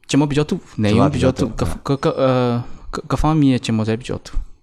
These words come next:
Speaker 2: 好，咾么今朝阿拉搿节节目呢，阿拉会得让本来帮阿拉聊聊，就是讲伊辣盖美国的生活。咾么基本上阿拉会得分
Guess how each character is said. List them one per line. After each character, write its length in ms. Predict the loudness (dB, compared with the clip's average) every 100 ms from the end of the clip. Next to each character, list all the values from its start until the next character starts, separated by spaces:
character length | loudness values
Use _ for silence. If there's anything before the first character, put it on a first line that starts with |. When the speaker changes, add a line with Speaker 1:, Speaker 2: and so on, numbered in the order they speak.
| _
Speaker 2:
好， 160 | -8 -4
咾 60 | -4
么 100 | -2
今 140 | 0
朝 60 | 2
阿 60 |
拉 60 | 2
搿 40 |
节 120 | 0 -2
节 100 | -2
目 80 | -2
呢， 100 | 0
阿 60 |
拉 60 | 0
会 120 | 0
得 100 | -2
让 260 | -2 -2 -2
本 160 | -2 -2
来 140 | -2
帮 180 | -2 -2
阿 60 | -2
拉 80 |
聊 240 | -2 -2 0
聊， 200 | 0 0
就 140 | -4
是 80 | -6
讲 260 | -6 -4 -4
伊 80 | -4
辣 100 | -4
盖 220 | -2 -2
美 220 | -2 -4 -2
国 320 | 0 0 0
的 180 | -2 -4 -12 -20 -20
生 180 | -4 -2
活。 120 | -2 -6 -14 -16 -4
咾 60 |
么 100 | -4
基 120 | -2 0
本 60 |
上 40 | 2
阿 60 |
拉 60 | 2
会 60 |
得 100 | 0
分 240 | -2 -2